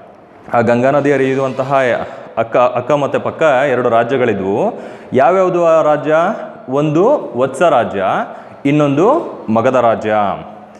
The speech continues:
ಈ ನದಿಯಿಂದ ಎರಡೂ ರಾಜ್ಯಗಳವರು ಉಪಯೋಗ ಪಡೆದು ಸುಭಿಕ್ಷವಾಗಿದ್ದವು. ಯಾವ್ಯಾವ ರಾಜ್ಯಗಳು? ವತ್ಸ ಮತ್ತೆ ಮಗಧ. ಈ ಎರಡೂ ರಾಜ್ಯಗಳವರು ಈ ಗಂಗಾ ನದಿಯ ನೀರನ್ನ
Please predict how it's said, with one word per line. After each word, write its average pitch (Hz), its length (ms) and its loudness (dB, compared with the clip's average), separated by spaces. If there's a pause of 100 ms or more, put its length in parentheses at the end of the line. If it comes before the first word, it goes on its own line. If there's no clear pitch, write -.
(520)
ಈ 226 160 4
ನದಿಯಿಂದ 165 460 4 (720)
ಎರಡೂ 156 440 2
ರಾಜ್ಯಗಳವರು 170 840 2 (240)
ಉಪಯೋಗ 165 540 2
ಪಡೆದು 139 320 2 (580)
ಸುಭಿಕ್ಷವಾಗಿದ್ದವು. 135 1080 0 (580)
ಯಾವ್ಯಾವ 127 300 2
ರಾಜ್ಯಗಳು? 139 520 0
ವತ್ಸ 123 320 0
ಮತ್ತೆ 170 480 0
ಮಗಧ. 139 220 0 (540)
ಈ 117 140 0
ಎರಡೂ 139 260 4
ರಾಜ್ಯಗಳವರು 156 1000 0 (220)
ಈ 123 100 2
ಗಂಗಾ 139 400 2
ನದಿಯ 165 320 2
ನೀರನ್ನ 156 380 2